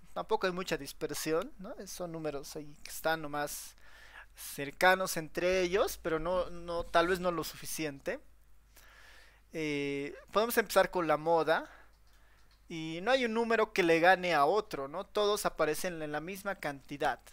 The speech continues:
¿no? Aparecen dos veces, dos veces, dos veces. Por lo tanto, o sea, podríamos decir es, a ver, una, dos, tres, cuatro, cinco, seis. Hay seis números que aparecen dos veces, ¿no? Es sexta,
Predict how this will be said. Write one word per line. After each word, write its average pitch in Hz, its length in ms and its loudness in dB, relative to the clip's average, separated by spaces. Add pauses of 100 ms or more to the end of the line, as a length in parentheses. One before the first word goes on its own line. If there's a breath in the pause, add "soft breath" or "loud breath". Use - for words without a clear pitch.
(120)
¿no? 247 180 -16
Aparecen 151 600 -4
dos 156 260 2
veces, - 420 -14
dos 151 240 -2
veces, - 380 -16
dos 151 260 -2
veces. - 520 -16 (640 soft breath)
Por 190 140 0
lo 202 120 0
tanto, 208 440 6
o 202 40 0
sea, 180 180 2
podríamos 196 380 6
decir 175 320 0
es, 165 300 0
a 185 160 -2
ver, 147 280 -2 (120)
una, 185 460 -6
dos, 170 580 -4
tres, 175 420 -4
cuatro, 175 480 -2
cinco, 185 420 -10
seis. - 720 -2 (500 loud breath)
Hay 165 180 0
seis 214 280 2
números 202 400 0
que 190 80 2
aparecen 165 400 0
dos 156 180 -2
veces, 147 360 -4
¿no? 160 120 -6
Es 160 120 -4
sexta, - 920 2